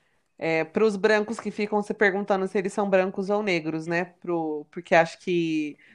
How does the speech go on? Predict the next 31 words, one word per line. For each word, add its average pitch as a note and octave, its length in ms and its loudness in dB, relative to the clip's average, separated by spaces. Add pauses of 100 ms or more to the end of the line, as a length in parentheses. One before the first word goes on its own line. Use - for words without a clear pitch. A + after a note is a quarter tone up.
(240)
a E3+ 80 0
pessoa G3 400 4
negra, F#3 300 4
ela F#3 220 4
é F#3 60 0
o F#3 40 -2
Wikipédia, D#3 600 -8
enfim. E3 400 -12 (540)
Aí, F3+ 480 4 (340)
<laughs> - 500 2
ela A#3 300 8
fala F3 340 0
assim, - 140 -18
"Eu F#4+ 120 -8
sou A#4+ 140 -12 (340)
negro." G#3 300 -10 (120)
Se - 100 -20
você A3+ 280 -4
tem D#4 200 -6
dúvida A#3 320 -4
se G#3+ 120 -18
você G#3+ 240 -4
é A3 60 0
branco, G#3+ 420 -4
se G3 80 -16
você F#3 240 -6
é F#3+ 40 -2
negro, F#3+ 420 -2 (300)
coloca A#3+ 580 6
uma D4+ 200 -4
trança. F3 680 -6